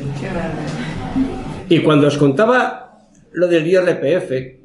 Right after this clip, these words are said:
que es lo más conocido, que tiene tres sumandos. Los trescientos veinte son las crucecitas.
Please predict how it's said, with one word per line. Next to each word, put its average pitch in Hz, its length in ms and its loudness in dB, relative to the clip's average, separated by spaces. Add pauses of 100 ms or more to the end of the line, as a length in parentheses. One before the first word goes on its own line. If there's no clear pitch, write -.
que - 80 -2
es 127 60 0
lo 123 60 2
más 135 120 -2
conocido, 131 640 -2 (500)
que 127 120 -2
tiene 180 240 4
tres 196 180 2
sumandos. 160 680 0 (720)
Los 156 220 0
trescientos 226 560 2
veinte 277 680 0 (120)
son 233 220 2
las 233 120 2
crucecitas. 196 760 -2